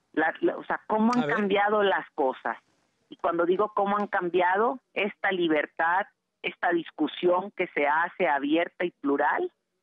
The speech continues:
Speaker 1: no se vivía antes. ¿Por qué? Porque está prohibido disentir públicamente. Estamos equivocados en eso. Y creo que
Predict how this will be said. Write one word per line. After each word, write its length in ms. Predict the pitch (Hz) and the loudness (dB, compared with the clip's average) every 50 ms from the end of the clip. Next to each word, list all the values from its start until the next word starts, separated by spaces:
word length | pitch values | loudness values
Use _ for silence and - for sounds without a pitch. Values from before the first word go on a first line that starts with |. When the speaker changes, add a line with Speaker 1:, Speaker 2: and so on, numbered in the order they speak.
| _ _ _ _ _ _ _ _ _ _ _ _ _ _ - | _ _ _ _ _ _ _ _ _ _ _ _ _ _ -12
Speaker 1:
no 380 | 139 151 156 170 185 196 196 - - | -8 -6 -2 0 0 0 -2 -2 -2
se 100 | 185 170 | 0 0
vivía 460 | 160 160 151 139 151 151 156 151 143 | 0 0 -2 -4 -2 -2 0 0 0
antes. 320 | 123 123 135 - - 151 - | -2 -2 -4 -4 -4 -6 -4
¿Por 220 | _ - 196 190 | _ -4 -4 -2
qué? 280 | - - 254 302 330 - _ - - - _ - | -2 -2 -2 -2 -2 -4 _ -18 -20 -20 _ -10
Porque 200 | - - - 233 | -8 -6 -6 -6
está 200 | - - 254 247 | -4 -4 -4 -2
prohibido 480 | - 277 277 285 240 269 285 277 285 285 | -2 -2 -2 0 2 2 2 2 2 2
disentir 580 | 285 262 - 277 247 226 - - 262 277 285 | 0 0 0 -2 -2 -2 0 0 0 0 0
públicamente. 1120 | - 269 277 247 262 262 233 - 277 247 240 247 262 269 277 - - 254 240 214 180 165 - _ _ _ _ _ | 0 0 0 2 0 0 0 -2 -2 -2 0 0 0 -2 -2 0 0 0 2 0 -2 -4 -8 _ _ _ _ _
Estamos 600 | - 208 196 - _ - 220 233 240 254 254 247 | -6 -6 -6 -4 _ -2 0 0 2 0 0 0
equivocados 720 | 240 - - 202 185 185 190 185 - 208 208 220 226 240 - - | -4 -4 -4 -2 -2 0 0 0 0 0 2 2 0 0 -2 -4
en 160 | 202 190 190 | -4 -4 -2
eso. 460 | 208 - 254 - - - - - - _ _ _ _ _ _ _ _ _ _ _ _ | -4 -4 -6 -6 -6 -6 -6 -6 -8 _ _ _ _ _ _ _ _ _ _ _ _
Y 120 | - 196 - | -4 -4 -2
creo 540 | - - 196 180 175 180 196 269 320 - _ _ _ _ _ _ _ _ _ _ _ _ _ _ _ _ _ _ _ _ | -2 -2 0 2 2 2 2 0 -2 -4 _ _ _ _ _ _ _ _ _ _ _ _ _ _ _ _ _ _ _ _
que 400 | - 185 196 208 202 220 - - | -4 -2 0 0 0 -2 -4 -6